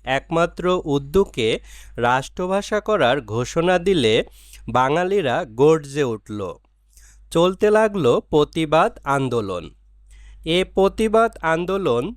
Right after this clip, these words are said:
চরম আকার ধারণ করল উনিশশো বাহান্ন সালের একুশে ফেব্রুয়ারিতে। শাসক গোষ্ঠীর অনুগত বাহিনী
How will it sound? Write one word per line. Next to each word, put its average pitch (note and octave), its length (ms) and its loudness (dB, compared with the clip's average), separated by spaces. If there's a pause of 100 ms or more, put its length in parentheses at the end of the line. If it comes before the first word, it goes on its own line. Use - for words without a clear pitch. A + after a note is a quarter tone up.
(140)
চরম D#3 500 2
আকার F3 440 -2
ধারণ C3+ 440 -2
করল A#2 520 0 (460)
উনিশশো D#3+ 500 0
বাহান্ন D3 500 0
সালের E3 580 -4
একুশে F3 520 -2
ফেব্রুয়ারিতে। A2+ 880 -4 (840)
শাসক C3+ 600 -2
গোষ্ঠীর G#3 560 -2
অনুগত E3+ 600 0
বাহিনী D#3 720 0